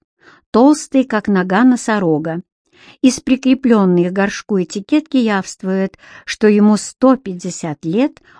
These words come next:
он родом из Южной Америки и называется бокарнея. Самое удивительное, что деревце растет в плоском,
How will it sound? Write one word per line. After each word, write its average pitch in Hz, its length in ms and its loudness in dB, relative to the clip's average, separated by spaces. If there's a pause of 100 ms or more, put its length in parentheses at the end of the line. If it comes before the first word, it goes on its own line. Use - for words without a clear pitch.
он 233 200 6
родом 196 380 4
из 190 80 -2
Южной 170 420 -2
Америки 254 480 0
и 233 100 2
называется 208 720 -2 (640)
бокарнея. 180 1300 0 (600)
Самое 294 440 4
удивительное, 160 760 -2
что 185 220 -6
деревце 233 540 0
растет 190 460 -4
в - 100 -20
плоском, 240 680 -2